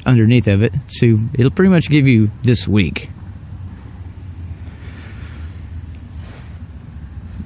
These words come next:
Then we're gonna go to the, uh, then we have the magnitude. I believe it goes all the way to, uh, seven and a half.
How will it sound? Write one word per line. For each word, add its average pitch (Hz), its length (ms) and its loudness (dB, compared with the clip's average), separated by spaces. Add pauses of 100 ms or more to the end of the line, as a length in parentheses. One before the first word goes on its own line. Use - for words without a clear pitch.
Then 151 280 6
we're 165 120 6
gonna 156 160 6
go 131 200 6
to 117 300 4
the, 107 260 6
uh, 101 160 6
then - 920 -4
we 196 80 8
have 170 120 6
the 139 60 6
magnitude. 127 580 6
I 117 60 6
believe 123 260 6
it 98 40 6
goes 113 200 6
all 110 120 6
the 107 60 6
way 101 140 6
to, 98 380 4
uh, 95 40 4
seven 107 360 4
and 95 100 4
a 87 40 2
half. 85 400 -2